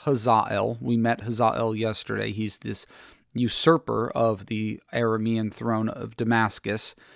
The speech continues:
He decides to re-engage him and try to retake Ramoth Gilead. Remember, that's the city where Ahab had been killed back in First Kings twenty-two. And so despite this time of apparent peace between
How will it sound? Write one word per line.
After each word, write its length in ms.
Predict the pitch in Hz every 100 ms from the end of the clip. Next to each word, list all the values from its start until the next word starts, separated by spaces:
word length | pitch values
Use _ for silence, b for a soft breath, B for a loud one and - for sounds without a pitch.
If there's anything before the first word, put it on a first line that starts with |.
| b b b
He 160 | - 180
decides 480 | 185 - 156 147 -
to 120 | 131
re-engage 840 | 113 127 143 151 139 131 123 113
him 100 | 117
and 100 | 110
try 240 | 104 135 123
to 80 |
retake 720 | 117 113 131 120 - 110 101 - _
Ramoth 520 | 120 113 117 117 - -
Gilead. 640 | 127 120 107 98 95 -
Remember, 380 | 123 123 139 120
that's 320 | 117 143 -
the 100 | 175
city 440 | 160 - 131 127 - b b -
where 180 | 104 98
Ahab 580 | - 170 160 110 98 101
had 260 | - 120 110
been 180 | 104 107
killed 400 | - 113 104 104
back 240 | 110 104
in 120 | 110
First 280 | 104 117 110
Kings 260 | - 110 101
twenty-two. 680 | - 113 107 95 - 147 - B B B B -
And 160 | 131
so 140 | - 131
despite 720 | 143 131 - 180 202 202 -
this 240 | 151 131
time 340 | - 143 139 131
of 100 | 120
apparent 640 | 101 - 175 175 156 -
peace 520 | - 226 180 135 -
between 720 | - 190 - 160 165 147 139